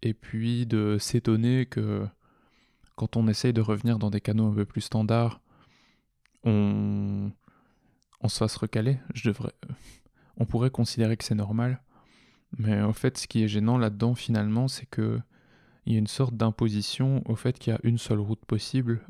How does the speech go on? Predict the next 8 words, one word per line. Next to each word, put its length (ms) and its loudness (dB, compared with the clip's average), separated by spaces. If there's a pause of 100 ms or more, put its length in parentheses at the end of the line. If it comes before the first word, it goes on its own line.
(120)
alors 340 -4
que 200 0
fondamentalement, 760 0
tu 140 -8
pourrais 240 0
très 240 -6
bien 260 -2 (1000)
apprendre 760 0